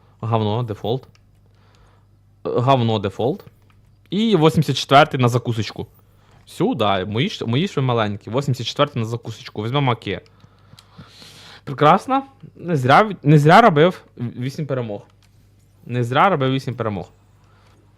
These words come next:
Щось покраще. Фігня. <laughs> Хм, макешечка. Фігня.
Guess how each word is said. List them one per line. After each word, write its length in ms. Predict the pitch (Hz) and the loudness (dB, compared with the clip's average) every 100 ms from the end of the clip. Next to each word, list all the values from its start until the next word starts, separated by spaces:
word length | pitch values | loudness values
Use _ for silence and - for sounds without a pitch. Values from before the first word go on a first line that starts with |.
| _ _ _ _ _ _ _ _ _ | _ _ _ _ _ _ _ _ _
Щось 180 | - 151 | -6 -4
покраще. 540 | - - 131 - 220 - _ _ _ _ _ _ _ _ _ _ _ _ _ _ _ _ _ _ - | -2 2 2 2 -4 -6 _ _ _ _ _ _ _ _ _ _ _ _ _ _ _ _ _ _ -14
Фігня. 440 | - 117 110 120 165 _ _ _ _ _ | -4 0 2 0 -2 _ _ _ _ _
<laughs> 460 | _ _ _ - | _ _ _ -4
Хм, 100 | 139 120 | -2 0
макешечка. 760 | 98 - 80 82 76 - 76 - _ _ - | -4 -8 -8 -8 -10 -12 -12 -12 _ _ -6
Фігня. 380 | 113 110 131 | -2 2 0